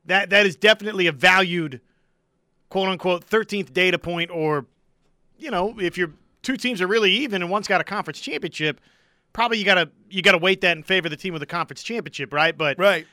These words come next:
Speaker 1: I just, it's gonna be hard for anybody to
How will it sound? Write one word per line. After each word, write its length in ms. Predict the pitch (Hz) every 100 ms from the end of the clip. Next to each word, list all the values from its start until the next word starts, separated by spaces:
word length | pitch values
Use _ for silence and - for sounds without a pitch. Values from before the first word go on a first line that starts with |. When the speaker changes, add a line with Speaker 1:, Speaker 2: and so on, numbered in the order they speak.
| _ _
Speaker 1:
I 100 | 208
just, 260 | 226 190 - _ _ _ _ _ _ _ _
it's 100 | -
gonna 140 | - 262
be 80 |
hard 320 | 160 190 196 160
for 100 | 170
anybody 460 | 170 165 160 151
to 200 | 135 131